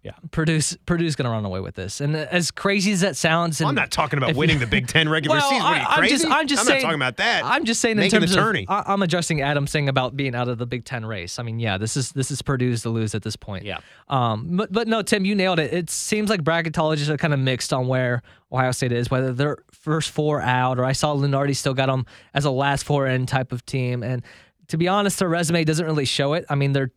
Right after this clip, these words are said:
Speaker 2: four and seven, I believe, in the first two quadrants, and
Speaker 1: Yes.
Speaker 2: or yeah, it's, it's, it's brutal. And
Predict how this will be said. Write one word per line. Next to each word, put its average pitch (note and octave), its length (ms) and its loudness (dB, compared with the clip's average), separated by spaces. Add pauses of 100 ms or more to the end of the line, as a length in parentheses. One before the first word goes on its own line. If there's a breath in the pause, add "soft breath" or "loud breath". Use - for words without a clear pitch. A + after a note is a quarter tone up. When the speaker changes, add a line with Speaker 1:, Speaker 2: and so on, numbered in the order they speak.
(200)
Speaker 2:
four E3 280 0
and C#3+ 240 0
seven, F3+ 600 0
I F#3 80 0
believe, F#3 380 0
in D3 120 0
the C3+ 80 2
first - 240 -2
two D#3+ 100 0
quadrants, D3+ 680 -2
and B2+ 380 0
Speaker 1:
Yes. - 180 -14
Speaker 2:
or D#3 180 0 (100)
yeah, D#3+ 320 0
it's, - 280 -2
it's, D#3 220 -2
it's D3+ 160 -4
brutal. D3 460 -2
And C3+ 320 0